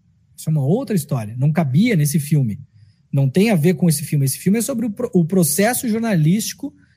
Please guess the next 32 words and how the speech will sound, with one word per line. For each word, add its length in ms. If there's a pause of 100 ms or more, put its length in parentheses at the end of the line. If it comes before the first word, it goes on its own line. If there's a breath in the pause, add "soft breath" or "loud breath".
e 80
o 60
processo 400
histórico 560
que, 300
que 140
esse 120
processo 300
jornalístico 480
levou. 420 (360 loud breath)
A 80
fonte, 560
ela, 320
a, 340
a 20
história 260
começa 400
dali 200
pra 120
frente, 460
até 180
porque 460 (600 soft breath)
a 100
fonte 580
da 80
Vaza 300
Jato 340
não 100
fez 220
parte 340
dessa 180
história. 320